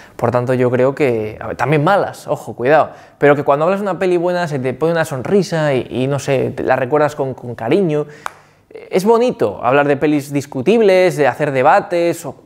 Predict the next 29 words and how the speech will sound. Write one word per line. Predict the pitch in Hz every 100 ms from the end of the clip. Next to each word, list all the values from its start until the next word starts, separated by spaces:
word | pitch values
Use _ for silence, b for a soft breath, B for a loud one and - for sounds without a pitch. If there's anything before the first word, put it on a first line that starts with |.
| -
esta | - 143
me | 143 135
gusta | 151 147 139
aunque | 135
sea | 131 135
mala, | 180 196 165
o | 156
esta, | 151 156 147 -
mm, | 147
me | 147 139 139
ha | 135
decepcionado, | 127 120 127 190 185 170 160
o | 143
esta | - 139 135 B B B
es | 143
mala | 139 156 156 139
y | 139
me | 139
voy | 143
a | 143
reír | 139 127
de | 123
ella, | 175 156 120
¿no? | 156 160 b b _
Pero | - 143 147 165 -
hay | 196 190
cosas | 202 202 190 -
como | 170 160 143
Ratatouille, | 139 117 170 196 175 -